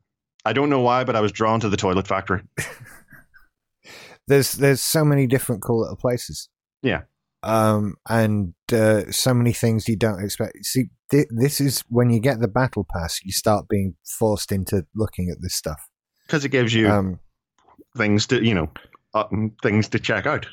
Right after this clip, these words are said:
Speaker 2: Yeah.
Speaker 1: Yeah.
Speaker 2: Um, I mean, the, the one I <laughs> really enjoyed was, it was score a goal at five different football pitches, and you, you start, like, there are football
Speaker 1: Ah.
Speaker 2: pitches and five
Speaker 1: Now
Speaker 2: of
Speaker 1: that you,
Speaker 2: them,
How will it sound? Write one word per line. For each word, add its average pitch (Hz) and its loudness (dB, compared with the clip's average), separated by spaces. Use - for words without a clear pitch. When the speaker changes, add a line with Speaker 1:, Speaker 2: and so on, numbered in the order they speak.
Speaker 2:
Yeah. 135 4
Speaker 1:
Yeah. 143 2
Speaker 2:
Um, 120 2
I 123 2
mean, 127 2
the, 120 4
the 120 4
one 147 4
I 139 4
<laughs> 110 -2
really 147 2
enjoyed 117 0
was, 98 -6
it 127 0
was 113 0
score 131 4
a 101 2
goal 120 4
at 82 -12
five 104 -2
different 92 -10
football 104 -2
pitches, 87 -8
and 101 -2
you, 104 -2
you 98 -14
start, - -4
like, 98 -4
there 87 0
are 82 -2
football 147 4
Speaker 1:
Ah. 117 0
Speaker 2:
pitches 147 0
and 101 -2
five 123 0
Speaker 1:
Now 160 4
Speaker 2:
of 185 2
Speaker 1:
that - -2
you, 104 4
Speaker 2:
them, 123 2